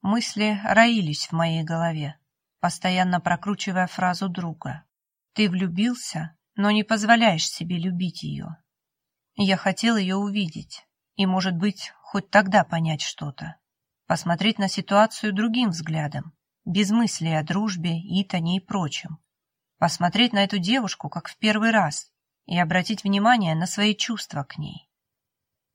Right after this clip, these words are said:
На следующий день я проснулся от телефонного звонка. Прочистив горло, провел пальцем по экрану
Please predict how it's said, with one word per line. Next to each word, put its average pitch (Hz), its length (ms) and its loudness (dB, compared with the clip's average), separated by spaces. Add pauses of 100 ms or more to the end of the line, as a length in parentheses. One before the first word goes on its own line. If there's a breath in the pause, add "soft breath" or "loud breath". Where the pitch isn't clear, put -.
(520)
На 185 180 2
следующий 214 560 0
день 226 380 0
я 175 200 -4
проснулся 233 580 0
от 220 100 -4
телефонного 214 640 0
звонка. 202 600 0 (520)
Прочистив 175 600 -2
горло, 180 480 -2 (260)
провел 202 340 4
пальцем 214 420 4
по 220 200 2
экрану 165 520 -2